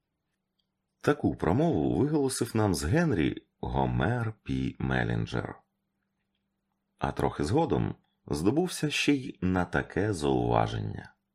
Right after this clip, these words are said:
Хлопці, сьогодні ввечері я влаштую суаре для цілої банди найвизначніших тутешніх жителів. І мені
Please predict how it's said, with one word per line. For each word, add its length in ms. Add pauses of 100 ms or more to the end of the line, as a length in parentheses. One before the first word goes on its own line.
(1200)
Хлопці, 1120 (200)
сьогодні 580
ввечері 480
я 120
влаштую 840 (120)
суаре 1000 (760)
для 260
цілої 600
банди 760
найвизначніших 1700
тутешніх 880
жителів. 840 (840)
І 140
мені 540